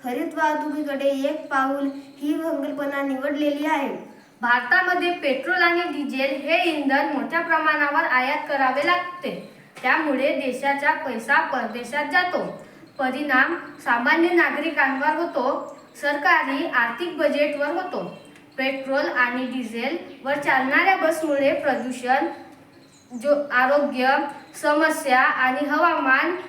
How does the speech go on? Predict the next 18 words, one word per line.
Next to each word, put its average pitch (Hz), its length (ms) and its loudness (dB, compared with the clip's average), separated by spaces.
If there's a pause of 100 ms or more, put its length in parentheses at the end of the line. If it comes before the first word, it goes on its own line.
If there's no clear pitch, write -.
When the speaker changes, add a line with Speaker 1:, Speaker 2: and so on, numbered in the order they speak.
(140)
Speaker 2:
बदल 277 420 2
हो-, 339 180 -2 (1600)
बदल 269 400 -2 (280)
यासारख्या 294 720 2 (520)
गंभीर 269 360 2
अडचणी 302 640 2
निर्माण 302 480 2
होतात. 339 380 0 (400)
सौर 320 260 4
ऊर्जा 330 420 4
बस 302 420 2
वापरल्यामुळे 311 880 4 (720)
होऊ, 302 260 0 (1600)
सौर 302 320 4
ऊर्जा 330 260 2
बस 320 280 2
वापरल्यामुळे 330 800 2
या 302 200 4